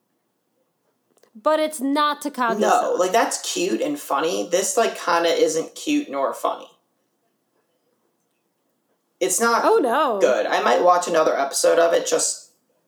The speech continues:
Speaker 2: to do it. I don't, I don't know, but I didn't, I'm probably not gonna watch much more. Mm-hmm.
Speaker 1: Okay, that's fair.
Speaker 2: Um, okay, what's next?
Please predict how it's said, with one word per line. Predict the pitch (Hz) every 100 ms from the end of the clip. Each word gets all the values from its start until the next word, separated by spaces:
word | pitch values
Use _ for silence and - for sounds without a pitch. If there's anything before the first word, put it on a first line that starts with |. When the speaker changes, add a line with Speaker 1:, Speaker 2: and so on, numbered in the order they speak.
| _ _ _
Speaker 2:
to | - 131 - _ _ _ _ - _ _ _ _ _ _ -
do | 147 151
it. | 208 -
I | 156
don't, | 127 -
I | 143
don't | 123
know, | - -
but | 170 165 156
I | 165
didn't, | 156 143 131 123 - _ _ _ _ _ _ _ _ _ _ _ _ _ _ _ -
I'm | 160
probably | - 185 - 123
not | 110
gonna | 110
watch | 101 -
much | 117 - -
more. | - - _ _ _ _ _ _ _ _ _ _ _ _ _ _ _ _ _ _ -
Mm-hmm. | - 294 269 262 _ _ _ -
Speaker 1:
Okay, | 466 494 480 453
that's | 330 -
fair. | 240 214 226 _ _ _ _ -
Speaker 2:
Um, | 147 156 156 156 -
okay, | 151 120 -
what's | - -
next? | - - -